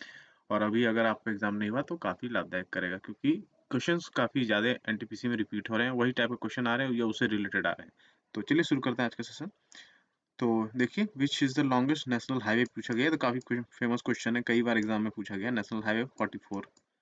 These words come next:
कई बार question पूछा गया है। National Highway फ़ोर्टी फ़ोर connects जो दो places को करता है, वो कहाँ से कहाँ करता है? देखिए, इससे related question दे-, एक shift में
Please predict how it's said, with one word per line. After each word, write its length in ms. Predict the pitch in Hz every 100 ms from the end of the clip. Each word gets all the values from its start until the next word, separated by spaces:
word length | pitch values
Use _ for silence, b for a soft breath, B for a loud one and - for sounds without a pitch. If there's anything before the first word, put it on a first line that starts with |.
| _
कई 120 | 123 117
बार 100 | 117
question 280 | 101 -
पूछा 360 | 110 _ 104 101
गया 160 | 90 82
है। 80 |
National 300 | 101 113 156
Highway 200 | 139 139
फ़ोर्टी 180 | 139 135
फ़ोर 140 | 135 135
connects 360 | 131 131 131
जो 140 | 123 127 131 120 113
दो 120 | 120
places 400 | 120 113 127 -
को 100 | 123
करता 300 | - 110 120
है, 60 |
वो 60 | 120
कहाँ 260 | - 117 131
से 60 | -
कहाँ 120 | 117
करता 260 | 113 107
है? 60 | 113
देखिए, 200 | 110 -
इससे 240 | 110 -
related 400 | 123 117 117 -
question 600 | 123 - - - 117 113
दे-, 120 | 107 107
एक 240 | 113 131
shift 240 | - 135
में 160 | 147 147